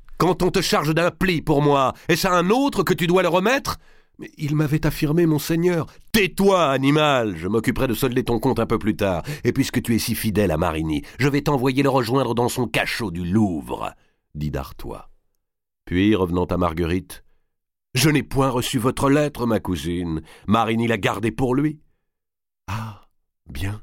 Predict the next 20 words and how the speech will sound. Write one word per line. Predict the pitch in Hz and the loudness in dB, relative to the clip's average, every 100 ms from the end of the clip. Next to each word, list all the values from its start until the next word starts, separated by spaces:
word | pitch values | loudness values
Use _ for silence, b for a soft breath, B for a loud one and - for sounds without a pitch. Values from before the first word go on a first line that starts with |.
| - - | -18 -20
fit-elle. | - - - 62 - - _ _ _ _ _ _ _ _ _ _ - | -14 -12 -10 -12 -14 -20 _ _ _ _ _ _ _ _ _ _ -4
Elle | 101 | -2
était | 110 | -2
presque | - 123 - 113 | -2 -4 -4 -4
rassurée. | 104 - 98 67 73 _ _ - | -4 -4 -6 -6 -10 _ _ -2
Au | 101 | 0
moins | 117 135 - | 2 0 -2
acquérait-elle | 104 110 101 120 123 117 | -6 -4 -4 -2 -4 -4
la | 101 | -4
certitude | 117 - 98 110 113 | -4 -4 -6 -6 -6
d'avoir | 101 85 90 | -4 -2 -2
vraiment | 76 80 78 69 | -2 -2 -2 -4
écrit. | - - - - _ _ _ _ _ _ _ _ _ _ - | -8 -14 -18 -20 _ _ _ _ _ _ _ _ _ _ -6
À | 92 | -4
ce | - | 0
moment, | 113 117 147 | 0 2 2
le | 123 | 0
sergent | - 110 98 107 | 0 -2 -2 0
Lalaine | 95 95 95 90 | 0 0 0 -2
entra, | 82 - 104 | -2 -4 -4